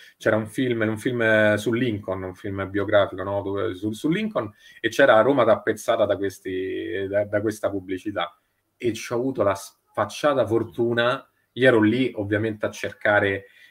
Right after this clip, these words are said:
eh, di replicare semplicemente la posa del, del, del cartellone pubblicitario, questa testa reclinata, con le teste reclinate delle persone che andavano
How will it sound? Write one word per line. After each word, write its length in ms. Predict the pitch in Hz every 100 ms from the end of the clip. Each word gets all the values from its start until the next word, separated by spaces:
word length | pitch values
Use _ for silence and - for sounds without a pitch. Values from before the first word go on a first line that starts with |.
| -
eh, 380 | 107 98 95 95
di 360 | 104 107 107 107
replicare 920 | 120 117 131 127 131 120 139 135 123
semplicemente 920 | 123 113 107 113 120 139 143 - 113
la 260 | 107 107 -
posa 640 | 143 139 - 104 95 104 _
del, 720 | 104 104 98 95 92 92 90 _ _ -
del, 460 | 101 98 92 90 90
del 280 | 92 92 -
cartellone 560 | - 107 107 107 104 98
pubblicitario, 640 | 95 98 90 107 104 92
questa 260 | 92 - 104
testa 360 | 104 101 -
reclinata, 720 | 98 110 131 104 104 113 113 - _ _
con 520 | - 135 120 104 - _ -
le 200 | 110 127
teste 380 | 143 131 -
reclinate 560 | 120 113 117 120 123 113
delle 220 | 107 110
persone 400 | 110 110 135 117
che 60 | 104
andavano 720 | 101 104 110 107 104 101